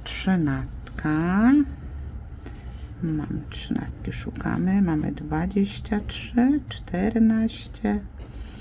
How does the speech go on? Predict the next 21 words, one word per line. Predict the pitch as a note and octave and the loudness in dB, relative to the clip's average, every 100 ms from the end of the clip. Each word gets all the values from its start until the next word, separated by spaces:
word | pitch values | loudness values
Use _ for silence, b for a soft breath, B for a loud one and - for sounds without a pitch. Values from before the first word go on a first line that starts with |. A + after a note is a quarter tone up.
| B B B - - - | B B B -14 -14 -12
pięćdziesiąt | - F3 F3 F#3 F3 E3 - - D#3 D#3+ | -4 0 2 2 2 0 -2 -2 0 -2
sześć, | - - - D3 D#3 G3+ - - | -6 -8 -4 -4 0 -2 -2 -8
czterdzieści, | - - D#3+ D#3+ D#3+ D3 - D3+ - - - F3+ G3+ B3 B B B B B | -8 -4 -2 -2 -2 -4 -2 -2 -2 -8 -4 2 4 4 B B B B B
szesnaście, | - - - F3 F#3 A3+ - G3+ G3 F#3+ - - D#3+ | -8 -6 -2 0 2 0 2 4 6 4 0 -2 -4
trzydzieści | D#3+ - F3 E3+ - - - D#3+ | -4 -4 -2 -2 -2 -4 -2 -2
jeden | E3+ G3 G3 F3+ - | 0 0 0 0 0
i | - | 0
dwanaście. | D#3 - D#3+ D#3+ D3+ - - - - B B B B - - | -2 0 0 2 0 -4 -8 -8 -8 B B B B -8 -6
Też | F3 | -6
pusto. | - - - - - | -2 -2 -2 -6 -8
Y, | - - E3 - | -6 -4 -4 0
te | G3+ G#3 | 2 2
drapki | - F3+ - - | 0 -2 -2 -4
są, | - F3 | -2 -2
kochani, | - F3 - F3+ F3+ F3 - B B B B B - - - | -2 -4 -2 0 2 0 -2 B B B B B -14 -8 -6
z | - | -4
tego, | - E3 E3 E3 | -4 -2 0 -2
z | - | 0
tej | F3+ | 0
maszyny, | F3 E3+ - F3+ D#3 D3+ | 2 0 0 2 2 4
nie? | D#3+ | 2